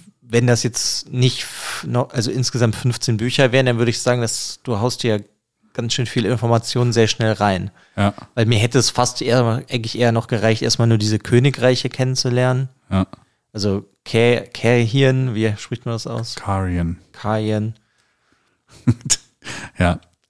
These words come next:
Speaker 1: Ja, es ist immer, wenn man's liest, ich spreche es in meinem Kopf halt anders aus, wenn ich nicht weiß, wie es ausgesprochen
Speaker 2: Ja, ja,
Speaker 1: wird.
Speaker 2: wie gesagt, Hörbücher helfen bei sowas. <laughs>
Speaker 1: Ja, klar.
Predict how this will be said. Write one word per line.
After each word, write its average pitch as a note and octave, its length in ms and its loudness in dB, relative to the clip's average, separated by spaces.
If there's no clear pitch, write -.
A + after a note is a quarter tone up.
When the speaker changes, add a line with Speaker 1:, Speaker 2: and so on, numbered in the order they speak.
Speaker 1:
Ja, B2+ 200 4
es C3+ 300 0
ist C3+ 60 -2
immer, D#3 240 6
wenn B2 140 4
man's A#2 300 2
liest, D#3 320 2
ich B2+ 100 2
spreche B2+ 220 0
es - 60 -2
in C3+ 60 0
meinem C3 180 4
Kopf C3+ 200 0
halt C3+ 180 4
anders C#3 300 4
aus, A2 240 -2
wenn A2+ 140 4
ich G2+ 100 0
nicht G#2 140 0
weiß, G#2+ 220 4
wie - 40 0
es G2 80 -2
ausgesprochen G2 540 0
Speaker 2:
Ja, A2+ 80 -2
ja, F2+ 60 -4
Speaker 1:
wird. F#2 300 -6
Speaker 2:
wie A2+ 60 -6
gesagt, G2+ 340 -6
Hörbücher G2+ 420 2
helfen F2+ 320 0
bei D#2+ 100 0
sowas. E2+ 440 0
<laughs> - 760 -16
Speaker 1:
Ja, A#2+ 240 4
klar. G#2 300 -2